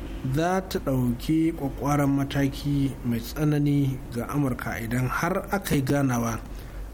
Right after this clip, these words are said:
a tsakanin Ing-wen da shugaban majalisar dokokin ƙasar ta Amurka, Kevin McCarthy. China tana ɗaukar Taiwan dai a matsayin wata gunduma tata, ba wai ƙasa mai cin gashin kanta ba,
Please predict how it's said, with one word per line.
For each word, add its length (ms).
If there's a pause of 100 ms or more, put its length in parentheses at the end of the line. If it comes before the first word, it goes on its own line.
(100)
a 100
tsakanin 720
Ing-wen 720
da 320
shugaban 480
majalisar 600
dokokin 1000
ƙasar 380
ta 240
Amurka, 500
Kevin 500
McCarthy. 540 (220)
China 400
tana 260
ɗaukar 460
Taiwan 380
dai 280
a 220
matsayin 680
wata 240
gunduma 480
tata, 400 (560)
ba 140
wai 140
ƙasa 360
mai 140
cin 160
gashin 280
kanta 300
ba, 160